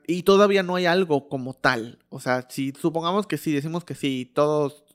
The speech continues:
se arruina, pues, pues tampoco había tanto. O sea, no estamos poniendo en riesgo nada más que nuestra capacidad de hacer ciertas cosas. Cosa que si no funciona, pues podemos hacerlo por otro lado, ¿no? Tal vez no con el mismo formato, tal vez no con la misma empresa, tal vez no con,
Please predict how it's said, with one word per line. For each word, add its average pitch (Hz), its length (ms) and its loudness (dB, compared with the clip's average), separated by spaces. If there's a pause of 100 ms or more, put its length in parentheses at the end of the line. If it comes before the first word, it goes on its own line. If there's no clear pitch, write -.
(180)
se - 140 -2
arruina, 185 600 2 (220)
pues, 151 180 -4 (200)
pues 165 120 -8
tampoco 190 280 0
había 202 160 4 (100)
tanto. 170 400 0
O 127 40 -8
sea, 135 100 -6
no 147 100 -6
estamos 170 320 -2
poniendo 143 380 -4
en 139 60 -6
riesgo 139 320 -2
nada 131 360 -2
más 131 240 -6
que 117 240 -8 (320)
nuestra 127 360 -2
capacidad 131 560 -2
de 135 80 0
hacer 131 240 -4
ciertas 123 420 -6
cosas. - 480 -4 (580)
Cosa 165 240 6
que 170 100 2
si 147 80 -2
no 151 120 0
funciona, 156 340 -2
pues 160 140 -8
podemos 139 280 -2
hacerlo 131 220 -4
por 127 140 -4
otro 131 200 -4
lado, 147 440 2
¿no? 151 320 -10
Tal 139 120 4
vez 139 140 -2
no 139 220 -6
con 135 160 -4
el 120 80 -8
mismo 135 240 -6
formato, 156 480 -2
tal 110 140 -6
vez 110 140 -14
no 131 140 -10
con 131 140 -10
la 120 40 -12
misma 127 220 -12
empresa, 147 320 -4
tal 117 160 -8
vez - 140 -14
no 123 100 -6
con, 131 140 -10